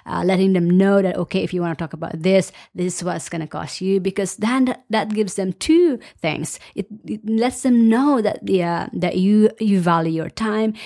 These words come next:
that, so that they can respect and value your time as well.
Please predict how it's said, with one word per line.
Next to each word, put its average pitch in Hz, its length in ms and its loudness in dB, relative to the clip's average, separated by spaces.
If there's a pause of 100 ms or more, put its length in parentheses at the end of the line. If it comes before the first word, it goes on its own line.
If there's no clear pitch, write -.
that, - 120 -10
so 214 80 0
that 208 160 0
they 226 80 4
can 220 240 0
respect 269 480 -4
and 202 180 0
value 175 400 -2
your 196 380 2
time 156 320 -6
as - 160 -10
well. - 340 -6